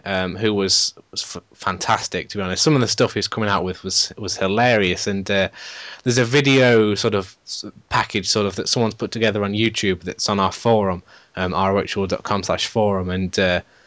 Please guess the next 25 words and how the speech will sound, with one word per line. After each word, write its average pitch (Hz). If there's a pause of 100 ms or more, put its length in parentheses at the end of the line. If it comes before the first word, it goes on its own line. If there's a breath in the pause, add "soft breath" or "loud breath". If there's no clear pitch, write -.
(340 soft breath)
basically 127
all 123
of 113
his 110
quotes -
are 104
in 104
this 98
video, 92
and 90
it, 78
and 110
it, 123
it 143
is, -
it's 127
so 156
funny 113
even 110
watching 110
it 95
back 101
again 104
now. 95
So, 90